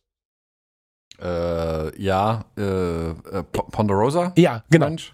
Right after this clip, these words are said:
Speaker 2: Das war die Ponderosa Ranch, äh, von, äh, von Aruba. <laughs> Also die hieß tatsächlich so. Und dann sind wir begrüßt worden und wie das dann so ist. Und dann hab ich halt gedacht, ich krieg jetzt voll die Einweisung, ne? Weil er fragte, wer ist Anfänger, wer hat das schon mal gemacht? Ich sag, hier, noch nie,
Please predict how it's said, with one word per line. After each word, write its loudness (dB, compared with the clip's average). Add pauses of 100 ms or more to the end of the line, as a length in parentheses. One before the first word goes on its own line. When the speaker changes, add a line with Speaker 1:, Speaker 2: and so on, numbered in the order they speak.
(120)
Speaker 2:
Das 6
war 6
die 0
Ponderosa 4
Ranch, 0
äh, -6
von, 0
äh, -2 (580)
von 2
Aruba. 2 (140)
<laughs> 0
Also 4
die 4
hieß 2
tatsächlich 0
so. 0 (580)
Und 2
dann 2
sind 4
wir 2
begrüßt 2
worden 6
und 0
wie 4
das 2
dann 0
so -2
ist. 2
Und 2
dann 2 (500)
hab 4
ich 0
halt 4
gedacht, 2
ich -6
krieg 2
jetzt 2
voll 4
die 0
Einweisung, 2
ne? 2
Weil 4
er 2
fragte, 2
wer 6
ist -2
Anfänger, 2
wer 4
hat -2
das -2
schon 2
mal 2
gemacht? 2
Ich -8
sag, 2
hier, 2
noch 2
nie, 2